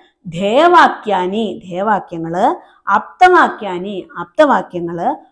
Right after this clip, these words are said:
സുഭാഷിതാനി, സുഭാഷിതങ്ങള്, ഇവയൊക്കെ നിതരാം പ്രാധാന്യം അർഹതി, വളരെയധികം പ്രാധാന്യം അർഹിക്കുന്നു. ധ്യേയവാക്യങ്ങൾ എന്ന് പറയുമ്പോൾ നമ്മുടെ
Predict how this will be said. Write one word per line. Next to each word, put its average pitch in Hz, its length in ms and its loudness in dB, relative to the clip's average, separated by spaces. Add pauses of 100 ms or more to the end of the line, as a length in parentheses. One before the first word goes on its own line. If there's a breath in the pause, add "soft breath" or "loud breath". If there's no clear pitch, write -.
(120)
സുഭാഷിതാനി, 220 1200 -2
സുഭാഷിതങ്ങള്, 190 1040 -6 (640)
ഇവയൊക്കെ 208 760 -2 (800)
നിതരാം 269 960 2 (120)
പ്രാധാന്യം 214 720 -4
അർഹതി, 175 340 -10
വളരെയധികം 214 920 -6 (320)
പ്രാധാന്യം 185 760 -8 (200)
അർഹിക്കുന്നു. 180 840 -8 (1120)
ധ്യേയവാക്യങ്ങൾ 196 720 -2
എന്ന് 226 160 -4
പറയുമ്പോൾ 214 760 -4
നമ്മുടെ 196 480 -4